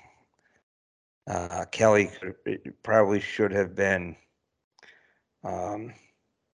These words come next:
disciplined for her interference. You know, they talk all about the respect of other cultures and that sort of thing, and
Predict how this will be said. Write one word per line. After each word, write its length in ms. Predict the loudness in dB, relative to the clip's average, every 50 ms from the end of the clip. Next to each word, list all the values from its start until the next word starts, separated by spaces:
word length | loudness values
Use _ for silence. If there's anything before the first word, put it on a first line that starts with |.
| _ _ _ _ _ _ _ _ _ _ _ 2
disciplined 720 | 2 2 4 2 -2 -2 0 0 0 0 -2 -4 -8 -12 -16 _ _ _ _ _ _ _ _
for 140 | -10 -8 -6
her 200 | -4 -2 -2 -2
interference. 840 | -4 -4 -4 -4 -4 -2 0 0 2 2 0 -2 -6 -10 -12 -14 -16 _ _ _ _ _ _ _ _ _
You 80 | -12 -6
know, 300 | -4 -4 -2 -4 -4 -8 -12 _ _ _ _ _ _ _ _ _ _ _ _
they 80 | -8 -8
talk 340 | -2 2 2 2 4 4 4
all 200 | 4 4 2 2
about 480 | 0 -2 -2 -2 -2 -4 -6 -12 _ -10
the 80 | -8
respect 500 | -8 -8 -8 -2 2 2 2 2 2 -4
of 220 | -6 -6 -6 -8 -4 -2
other 200 | -2 -2 -2 -4
cultures 720 | 0 2 4 4 4 2 0 0 0 0 0 -2 -4 -6
and 140 | -8 -6 -6
that 140 | -6 -6
sort 140 | -4 -6 -6
of 80 | -6 -2
thing, 400 | 0 0 2 2 2 0 -2 -6
and 140 | -8 -12